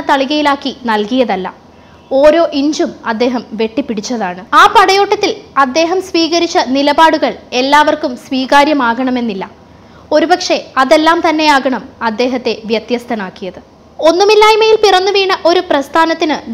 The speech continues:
ദാർശനിക അടിത്തറ മുതൽ സംഘടനാ സംവിധാനം വരെ അദ്ദേഹം ഉണ്ടാക്കി. അത് തനിക്ക് ഗുണകരമായ വിധത്തിൽ ചിട്ടപ്പെടുത്തി. ആറു പതിറ്റാണ്ട്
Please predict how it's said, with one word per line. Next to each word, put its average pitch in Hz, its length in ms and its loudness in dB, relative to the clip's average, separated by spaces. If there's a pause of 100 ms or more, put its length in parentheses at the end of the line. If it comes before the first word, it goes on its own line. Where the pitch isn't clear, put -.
ദാർശനിക 277 500 0 (200)
അടിത്തറ 277 420 0
മുതൽ 254 220 0 (440)
സംഘടനാ 359 460 2
സംവിധാനം 370 600 0
വരെ 339 240 2 (120)
അദ്ദേഹം 262 340 2 (120)
ഉണ്ടാക്കി. 214 420 -2 (680)
അത് 294 180 0
തനിക്ക് 349 280 2 (140)
ഗുണകരമായ 339 640 2
വിധത്തിൽ 320 340 -2 (140)
ചിട്ടപ്പെടുത്തി. 233 640 -2 (560)
ആറു 302 340 6
പതിറ്റാണ്ട് 330 480 2